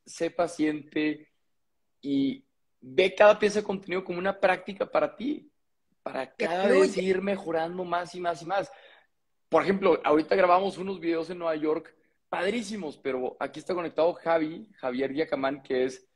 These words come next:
Speaker 1: mi productor, que es un crack. Este, estábamos grabando contenido y Javi es el testigo número uno que ve cómo me equivoco miles de veces.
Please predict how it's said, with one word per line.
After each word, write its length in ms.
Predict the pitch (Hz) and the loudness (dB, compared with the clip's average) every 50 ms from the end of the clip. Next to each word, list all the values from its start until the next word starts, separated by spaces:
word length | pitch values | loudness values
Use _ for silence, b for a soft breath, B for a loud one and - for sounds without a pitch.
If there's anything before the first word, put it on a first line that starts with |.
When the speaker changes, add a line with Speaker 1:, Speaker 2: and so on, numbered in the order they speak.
| _ _ _ _ _ | _ _ _ _ _
Speaker 1:
mi 160 | - 135 135 | -8 -8 -6
productor, 840 | 135 - 135 127 123 123 - - - 135 131 131 143 160 160 - _ _ _ _ _ _ - | -4 -2 0 0 0 0 -2 -4 -2 0 2 2 2 -2 -6 -10 _ _ _ _ _ _ -8
que 100 | - 120 | -6 -6
es 80 | 117 | -6
un 140 | 127 143 139 139 | -6 -8 -10 -4
crack. 420 | - 143 127 - - - - - - _ b b b b b b b b b b | 0 0 2 2 0 -6 -8 -16 -20 _ b b b b b b b b b b
Este, 480 | - 143 139 131 135 - - 139 135 135 | 2 2 2 2 0 -2 4 6 6 6
estábamos 380 | 135 110 - 185 220 233 214 185 | 6 8 8 8 8 8 4 2
grabando 300 | 185 185 196 220 233 226 | 0 0 0 -2 -4 -4
contenido 600 | - 214 185 - 185 185 196 220 226 226 - _ _ | -8 -8 -8 -8 -8 -8 -6 -4 -4 -6 -6 _ _
y 140 | - 170 160 | -18 -16 -8
Javi 380 | - - 180 196 220 233 233 226 | -2 0 0 0 0 0 -2 -2
es 340 | 220 226 196 - - _ _ _ _ _ _ - | -2 -4 -6 -12 -18 _ _ _ _ _ _ -4
el 440 | 175 190 190 190 190 185 175 - _ _ _ _ _ _ _ _ _ _ _ | -2 -2 -2 -2 -4 -8 -10 -16 _ _ _ _ _ _ _ _ _ _ _
testigo 580 | - 190 190 175 185 - - 226 226 233 233 233 | 2 2 2 2 0 -4 -10 -10 -8 -6 -6 -8
número 280 | 214 240 233 240 240 233 | -8 -6 -4 -4 -4 -2
uno 240 | 233 233 240 240 - | -4 -4 -6 -2 2
que 120 | 214 208 | 2 4
ve 220 | 196 208 214 202 - | 6 6 4 4 2
cómo 200 | 220 214 220 220 | -2 -4 -4 -4
me 120 | 220 226 | -8 -8
equivoco 420 | 208 - - 180 185 196 190 - 233 | -8 -8 -4 -2 -2 -2 -2 -4 -6
miles 240 | 202 226 226 233 233 | -6 -6 -8 -4 0
de 100 | 220 202 | 0 2
veces. 680 | 214 - - - 381 392 302 269 240 - - - _ | 2 0 -2 -2 -2 -2 -2 -4 -8 -12 -18 -20 _